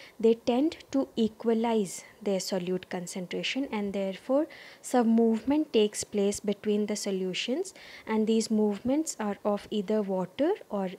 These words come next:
either the solute that is present in the solutions. Now, on the basis of the concentration of solutes, the solutions are of three types. First is hyperosmotic solution, also known as hypertonic solution.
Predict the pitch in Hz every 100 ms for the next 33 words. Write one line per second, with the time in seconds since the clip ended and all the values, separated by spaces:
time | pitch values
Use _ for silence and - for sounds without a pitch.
0 | - 202 175 202 208 202 254 381 - _
1 | _ - - 220 202 202 247 - 196 190
2 | 208 208 - 175 180 170 170 175 269 -
3 | 175 160 - - - - - - - -
4 | - 226 240 233 247 277 226 220 - 285
5 | 285 247 277 247 220 202 220 208 202 -
6 | 240 240 240 - 214 190 202 285 - -
7 | 202 196 202 190 180 - 220 220 - 196
8 | 190 - 190 - - 262 277 - 180 247
9 | - - - - - - 254 262 - 240
10 | 233 - - 214 208 - 277 269 220 202
11 | - 208 - 233 - 202 196 190 - 285
12 | 226 185 - 196 190 190 196 - - 190
13 | 185 - 226 226 190 180 185 - - 170
14 | 170 - - 196